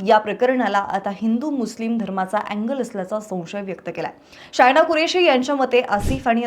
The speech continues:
त्या दोन भावांमध्ये यापूर्वी सुद्धा पार्किंगवरून वाद झालेला होता, मात्र कधीही हे प्रकरण हत्येपर्यंत गेलं नाही. गुरुवारी नेमकं जेव्हा आसिफ कामावरून घरी परतले, तेव्हा त्यांना त्यांच्या घराच्या गेटसमोर शेजाऱ्यांची गाडी उभी असलेली दिसली.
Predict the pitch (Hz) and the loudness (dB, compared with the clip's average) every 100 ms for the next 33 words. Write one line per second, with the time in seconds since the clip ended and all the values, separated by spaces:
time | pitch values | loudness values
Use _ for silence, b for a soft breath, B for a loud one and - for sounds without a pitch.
0 | 233 233 226 196 202 214 190 185 214 190 | -2 0 0 0 -4 -4 -4 -4 -2 -4
1 | 160 175 180 208 202 233 226 202 254 220 | -4 -2 -2 -2 -8 -8 -6 -6 -4 -4
2 | 196 220 214 208 208 196 175 170 190 180 | -4 -6 -4 -4 -4 -4 -6 -8 -8 -6
3 | 185 180 202 247 B B B 220 247 269 | -4 -4 -2 -4 B B B 0 2 2
4 | 247 269 294 196 190 202 202 208 233 247 | 2 2 0 0 -4 -2 -2 -2 -2 -4
5 | 233 226 277 277 262 247 233 185 170 170 | -8 -6 -2 0 0 0 0 -2 -4 -6
6 | - B B B 254 277 311 370 330 330 | -12 B B B 4 6 6 4 2 2
7 | 320 320 311 233 254 294 269 226 226 226 | 2 4 4 2 0 -4 0 2 2 0
8 | 233 233 208 208 190 190 202 247 220 165 | -2 -4 -6 -4 -4 -2 -4 -4 -4 -4
9 | 185 190 185 190 202 175 180 185 180 170 | -4 -4 -4 -6 -6 -8 -8 -8 -4 -4
10 | 165 190 180 247 - 202 170 240 196 180 | -4 -6 -6 -8 -6 -6 -6 -6 -8 -6
11 | 202 208 220 247 190 240 277 254 247 247 | -4 -4 -4 -2 0 -2 -4 0 0 2
12 | 247 247 233 226 233 | 0 0 -4 -6 -8